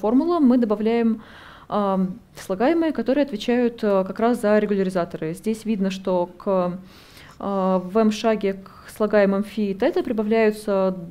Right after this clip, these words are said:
производные регуляризатора по параметрам модели. Это позволяет нам обучить, э, модель практически любой сложности, либо с любым количеством регуляризаторов, э, не прибегая к сложным выкладкам, э, и к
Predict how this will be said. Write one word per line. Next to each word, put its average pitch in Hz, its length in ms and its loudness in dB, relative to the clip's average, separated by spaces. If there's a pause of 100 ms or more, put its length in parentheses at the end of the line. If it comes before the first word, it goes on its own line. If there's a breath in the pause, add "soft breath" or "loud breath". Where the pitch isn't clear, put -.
(380)
производные 202 680 0
регуляризатора 190 680 -2
по 247 320 0
параметрам 208 480 0
модели. 170 360 -2 (580 loud breath)
Это 240 200 0
позволяет 208 480 -2
нам 196 160 -2
обучить, 202 480 -6
э, 180 320 -2 (540 loud breath)
модель 208 420 2
практически 202 580 -6
любой 190 260 -2
сложности, 277 600 -2
либо 214 140 -6
с - 120 -16
любым 226 200 2
количеством 208 460 -4
регуляризаторов, 214 720 0 (140)
э, 202 260 2
не 226 160 4
прибегая 233 480 0
к 202 460 0
сложным 208 540 0
выкладкам, 226 760 -2 (440 loud breath)
э, 185 440 -2
и - 160 -6
к 196 640 -4